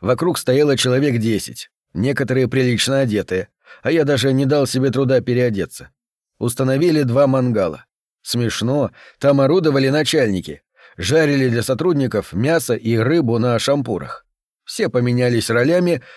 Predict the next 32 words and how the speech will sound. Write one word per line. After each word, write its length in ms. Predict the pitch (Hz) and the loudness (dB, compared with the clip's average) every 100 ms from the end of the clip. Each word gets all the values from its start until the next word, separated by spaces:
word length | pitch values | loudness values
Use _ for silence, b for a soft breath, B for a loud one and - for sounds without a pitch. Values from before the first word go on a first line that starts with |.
| B | B
вроде 380 | 104 196 156 143 | -2 0 2 0
здесь 320 | 98 175 147 | 0 0 0
такой 400 | - 127 139 135 | 0 0 2 2
обычай. 500 | 123 101 87 73 71 _ _ _ _ _ - | 2 0 -4 -8 -10 _ _ _ _ _ -6
У 100 | 107 | -2
главного 460 | 143 147 123 127 113 | 2 2 2 0 0
директора 520 | 110 156 131 135 127 | 2 0 0 0 0
и 280 | 127 123 110 | 0 0 2
месье 380 | 117 - 131 110 | 0 0 0 2
Вернера 480 | 104 104 160 160 b b b | 0 0 0 0 b b b
поверх 360 | - 127 170 127 | -2 2 2 0
шёлковых 580 | - 175 143 123 123 107 | 0 0 2 2 0 0
рубашек 460 | 113 170 - 117 | 0 0 0 -2
надеты 420 | 104 117 170 170 160 | 0 0 0 0 0
фартуки. 540 | 143 - 85 65 - _ _ _ b - | 0 0 -4 -14 -20 _ _ _ b -2
Любо-дорого 920 | 113 196 190 170 143 175 180 160 165 | 2 4 4 4 4 4 4 2 2
посмотреть. 680 | 147 139 139 135 147 - _ _ _ _ - | 0 -2 -2 -2 -4 -4 _ _ _ _ -2
Тут 200 | 208 160 | 0 2
же 140 | 143 | 2
громадные 580 | 123 143 160 165 139 139 | 2 2 2 2 2 0
бочки 380 | 135 143 - 101 | 2 2 0 -2
с 120 | - | -4
пивом, 380 | 160 190 175 135 B B B | -2 0 0 -2 B B B
обычно 360 | 92 113 - | -4 -2 0
я 200 | 120 123 | 0 2
не 140 | 120 170 | 2 2
очень 320 | 147 - 113 | 2 2 0
его 160 | 127 135 | 2 2
жалую, 420 | 143 113 95 - _ _ - | 2 0 -2 -8 _ _ -6
но 260 | 185 240 | -2 -2
все 240 | - 160 131 | -2 -2 0
пили, 360 | 175 196 190 | 2 2 0